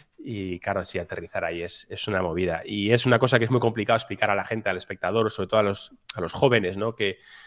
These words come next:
que ven la F uno, "Ah, Alonso, Carlos, tal, qué fácil esto", pero bueno, luego,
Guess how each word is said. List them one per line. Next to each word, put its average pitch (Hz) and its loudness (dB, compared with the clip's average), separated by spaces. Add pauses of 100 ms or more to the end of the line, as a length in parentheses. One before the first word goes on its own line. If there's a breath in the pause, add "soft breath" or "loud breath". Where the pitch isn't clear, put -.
(220 loud breath)
que 98 -4
ven 110 -2
la 113 4
F 113 -2
uno, 127 -2
"Ah, 135 2
Alonso, 131 -2
Carlos, 131 -2
tal, 123 -2
qué 110 -8
fácil 123 -2
esto", 107 -6
pero 92 -10
bueno, 95 -4
luego, 92 -6